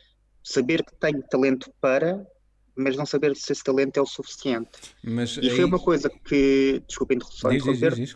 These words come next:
Speaker 1: foi
Speaker 2: claro.
Speaker 1: uma coisa que, com o passar do tempo, ah, fui pensando, "Ok, mesmo, mesmo na eventualidade de não ter esse talento, ah,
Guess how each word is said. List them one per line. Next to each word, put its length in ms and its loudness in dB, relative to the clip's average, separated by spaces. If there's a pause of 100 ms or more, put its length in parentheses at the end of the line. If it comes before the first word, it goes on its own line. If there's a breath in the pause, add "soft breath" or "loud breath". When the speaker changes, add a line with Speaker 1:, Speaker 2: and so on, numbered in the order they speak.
Speaker 1:
foi 100 2
Speaker 2:
claro. 0 -
Speaker 1:
uma 120 2
coisa 260 4
que, 560 4 (200)
com 120 2
o 60 0
passar 280 -2
do 120 -6
tempo, 320 -2 (1080)
ah, 720 4 (180)
fui 120 0
pensando, 520 -2
"Ok, 320 -4 (560)
mesmo, 640 0 (360)
mesmo 320 -2
na 80 0
eventualidade 580 0 (200)
de 60 -2
não 200 0
ter 180 0
esse 220 -6
talento, 460 -4 (320)
ah, 520 -4